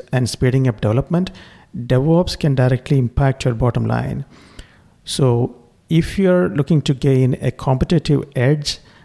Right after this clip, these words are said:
understanding DevOps is not just nice to have, it's a must. All right, let's take a quick journey back in time to understand how DevOps came to be what it is today.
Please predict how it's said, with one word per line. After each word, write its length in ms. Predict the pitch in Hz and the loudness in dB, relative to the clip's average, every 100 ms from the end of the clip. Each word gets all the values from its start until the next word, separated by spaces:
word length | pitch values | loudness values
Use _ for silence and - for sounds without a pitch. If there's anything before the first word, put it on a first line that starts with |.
| - | -6
understanding 640 | 135 131 - 165 165 147 | -2 -2 0 2 2 2
DevOps 500 | 139 131 135 131 - | 2 2 2 0 -2
is 160 | 110 | 0
not 360 | 107 127 151 156 | 2 2 2 2
just 320 | - 139 - | 0 -2 0
nice 280 | 131 123 143 | 0 2 0
to 100 | - | 0
have, 460 | 110 123 127 156 202 - | 0 2 2 2 -2 -4
it's 200 | 127 - | -4 -4
a 60 | |
must. 480 | 107 110 120 - - - - _ _ _ - - - - - - - - | -2 0 -2 -2 -8 -14 -20 _ _ _ -20 -12 -12 -12 -18 -20 -20 -2
All 160 | 147 | 0
right, 240 | 123 110 - - | 2 0 -6 -6
let's 400 | 147 127 175 196 | -2 0 0 -2
take 240 | - 165 - | -2 -2 0
a 60 | |
quick 340 | 131 - 165 - | -2 -2 -2 -2
journey 320 | 147 135 127 | 0 2 2
back 340 | 113 123 120 | 2 0 0
in 80 | 123 | 0
time 460 | - 127 120 101 113 - - - | 2 2 2 2 2 -2 -16 -6
to 80 | - | -2
understand 720 | 123 127 120 - 135 101 107 143 - - - | 0 0 -2 0 0 2 0 -2 -10 -20 -16
how 260 | - 147 170 | -4 0 2
DevOps 540 | 156 147 143 135 - | 2 2 2 2 0
came 200 | - 123 | 0 0
to 140 | - 117 | 0 2
be 160 | 117 | 2
what 200 | 117 117 | 2 2
it 100 | 117 | 2
is 180 | 113 107 | 0 0
today. 340 | - 127 127 | -2 -2 -2